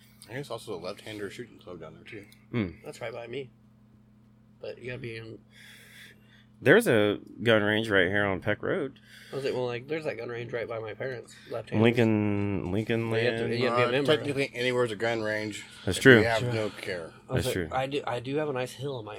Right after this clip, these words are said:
Speaker 2: I mean,
Speaker 3: woods.
Speaker 2: if you really want to think about it, like, I have a gun range.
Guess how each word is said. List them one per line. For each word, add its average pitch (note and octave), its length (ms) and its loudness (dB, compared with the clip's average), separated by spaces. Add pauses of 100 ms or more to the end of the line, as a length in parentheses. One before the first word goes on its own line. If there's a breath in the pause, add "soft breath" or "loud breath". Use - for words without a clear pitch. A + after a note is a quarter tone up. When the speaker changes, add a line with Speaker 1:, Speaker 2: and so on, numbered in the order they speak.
Speaker 2:
I A2+ 40 -2
mean, A#2 220 10
Speaker 3:
woods. B2 320 -4 (120)
Speaker 2:
if G#2+ 120 2
you A2 180 4
really B2 400 6
want G#2+ 200 4
to E2+ 100 0 (520)
think G#2 160 6
about F#2 180 6
it, - 20 0
like, D2+ 120 0
I E2+ 140 6
have F2+ 260 6
a E2 40 -2
gun C#2+ 200 0
range. - 360 -14